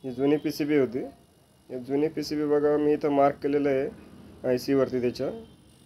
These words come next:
की आयसी खराब झालेली म्हणून. हे बघा इथे आता तुम्हाला दाखवतो मी, ती फुटलेली आहे.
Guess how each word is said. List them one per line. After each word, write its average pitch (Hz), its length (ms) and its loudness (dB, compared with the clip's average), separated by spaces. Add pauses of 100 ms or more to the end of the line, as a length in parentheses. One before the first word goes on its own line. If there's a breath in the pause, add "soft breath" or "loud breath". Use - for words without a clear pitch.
(120)
की 127 80 -10
आयसी 123 380 -6
खराब 127 280 2
झालेली 120 300 0
म्हणून. 117 220 0
हे 127 140 -6
बघा 120 200 -2
इथे 120 240 -4
आता 123 160 -2
तुम्हाला 123 320 -2
दाखवतो 117 320 -4
मी, 123 140 -4
ती 127 40 -6
फुटलेली 139 500 0
आहे. 117 200 -10